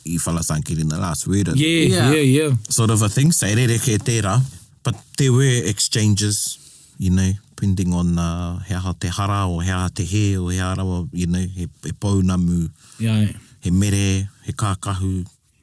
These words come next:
Speaker 2: He tangata.
Speaker 1: Yeah, he
Speaker 2: Yeah.
Speaker 1: tangata e mā, a koia, tika
Speaker 2: Yeah.
Speaker 1: he tatau pounamu.
Speaker 2: Mm, mm, mm.
Speaker 1: Marriage could have, might come out. Yeah. Ai, koina, koina etahi o nā mahi a rātou mā.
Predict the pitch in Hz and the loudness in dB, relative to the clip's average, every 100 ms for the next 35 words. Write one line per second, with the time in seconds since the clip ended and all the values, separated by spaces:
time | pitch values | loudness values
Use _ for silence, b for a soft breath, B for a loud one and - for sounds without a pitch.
0 | _ - 113 120 110 110 113 110 - - | _ -4 -2 2 2 2 2 0 -2 -12
1 | - - - - - 95 95 87 95 113 | -20 -20 -20 -18 -6 -2 0 0 0 2
2 | 113 117 104 98 104 123 104 98 156 123 | 4 4 4 4 4 2 -2 -2 2 2
3 | 71 - 123 107 92 92 87 98 104 101 | 0 0 2 4 2 0 0 -4 -2 -2
4 | 101 98 95 98 98 101 127 139 123 131 | -2 -2 -2 0 -2 0 2 6 6 6
5 | 120 120 117 104 92 95 92 - - - | 6 6 6 4 2 2 2 -2 -4 -4
6 | 90 - 117 76 - 87 180 101 - - | -6 -4 -2 -2 -2 -2 0 -2 -6 -18
7 | B B B 156 180 208 B B B B | B B B -20 -20 -20 B B B B
8 | - 104 87 85 B B B B B _ | -4 0 0 -2 B B B B B _
9 | - - - - - 110 92 92 - 113 | -12 -6 -4 -4 -2 0 0 -2 -6 -4
10 | 95 90 87 87 90 85 87 82 82 87 | -2 -2 -4 -4 -2 -2 -2 -2 -4 -4
11 | 90 87 87 82 85 - 101 95 85 | -4 -4 -6 -4 -6 -6 -6 -4 -4